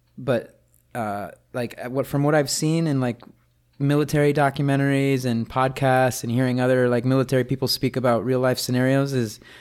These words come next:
like, especially, like, Jocko podcast, there's a lot of times where they'll, they'll go into detail about that stuff.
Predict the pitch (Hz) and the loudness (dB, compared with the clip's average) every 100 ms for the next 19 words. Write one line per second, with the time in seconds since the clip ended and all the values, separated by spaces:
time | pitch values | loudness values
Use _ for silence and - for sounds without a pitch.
0 | - - 127 120 151 143 143 123 113 135 | -14 -4 -2 0 0 2 2 2 0 0
1 | 127 139 131 135 127 139 135 131 120 120 | 2 0 2 2 4 2 2 0 0 2
2 | 120 117 120 117 120 113 113 - 123 120 | 0 -2 -4 -2 -2 0 0 0 -2 0
3 | 123 113 104 117 113 127 131 127 127 - | 2 0 0 -2 0 0 0 0 -2 -2
4 | 135 135 | -2 -2